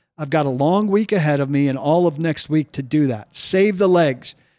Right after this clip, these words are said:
We can still train as hard as we do each and every day, but as far as duration on my feet, let's try and keep that to a minimum until we have to. And then when we have to, let's go."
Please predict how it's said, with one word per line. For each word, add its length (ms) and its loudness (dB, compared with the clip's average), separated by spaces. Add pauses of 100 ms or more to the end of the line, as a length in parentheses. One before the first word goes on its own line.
(160)
We 100 -2
can 160 -4
still 300 0
train 380 -4
as 120 -6
hard 340 -2
as 140 -4
we 100 0
do 320 2
each 280 -6
and 80 -2
every 180 -2
day, 420 0 (380)
but 120 0
as 120 -2
far 340 0
as 140 0
duration 560 0
on 120 0
my 120 -2
feet, 460 0 (240)
let's 240 -2
try 280 -2
and 120 -4
keep 220 -8
that 240 0
to 120 -2
a 60 -2
minimum 440 2
until 260 -2
we 120 2
have 440 -2
to. 240 -6 (460)
And 180 -2
then 160 2
when 100 2
we 100 2
have 360 -2
to, 140 -2
let's 260 -2
go." 400 -2